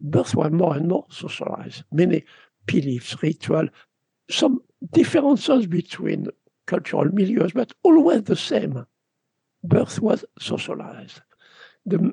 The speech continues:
the main way of thinking. Women could not give birth without some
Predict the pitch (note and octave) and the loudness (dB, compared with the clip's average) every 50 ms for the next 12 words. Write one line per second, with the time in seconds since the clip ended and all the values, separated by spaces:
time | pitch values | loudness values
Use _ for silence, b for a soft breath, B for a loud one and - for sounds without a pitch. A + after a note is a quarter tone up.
0 | - - F3+ F3+ F3 F3+ C4+ C#4+ - F#3+ - - B3+ - - - - - - - | -2 0 2 4 4 6 6 6 4 4 2 0 0 0 2 4 4 2 2 0
1 | - - E3+ - - - - G2 G#2 B2+ A#2+ - _ _ _ _ _ _ _ _ | -4 -6 -6 -8 -10 -12 -12 -14 -12 -14 -16 -18 _ _ _ _ _ _ _ _
2 | _ _ _ _ _ _ _ _ - - D#3+ F#3 F3+ F#3+ G#3 A3+ - - - - | _ _ _ _ _ _ _ _ -2 2 4 4 4 4 2 2 0 0 0 2
3 | E3 F#3 F3 C#3+ - - D#3 D3 C3 C3+ D3 D3+ E3+ F#3 - - - - _ _ | 2 2 2 0 0 -4 -4 -4 -4 -2 -2 -2 -2 -2 -4 -12 -20 -20 _ _
4 | _ _ - G3+ - - - - - F#3 - - - - E3+ C#3+ C#3+ | _ _ -2 2 2 2 2 2 2 2 0 0 -2 -2 -4 -4 -4